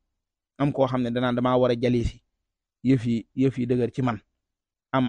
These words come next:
am, am, am. Ndax it Yàlla day dogal nit buy, bu demee bay sàkku ndimbal fa mu ko yaakaare lay jëm.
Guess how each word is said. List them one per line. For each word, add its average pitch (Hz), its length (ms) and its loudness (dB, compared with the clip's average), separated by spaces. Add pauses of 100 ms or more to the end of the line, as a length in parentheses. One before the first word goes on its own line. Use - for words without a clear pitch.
am, 117 220 -4
am, 110 160 -8
am. 110 200 -6
Ndax 143 180 0
it 175 120 -4 (560)
Yàlla 151 220 6
day 147 140 0
dogal 131 220 2
nit 143 180 -2 (120)
buy, 135 340 0
bu 139 120 -2
demee 147 220 0
bay 131 160 0
sàkku 160 260 -2
ndimbal 123 280 -2
fa 131 100 -6
mu 139 80 -6
ko 143 80 -2
yaakaare 127 440 2
lay 107 160 -4
jëm. 101 160 -12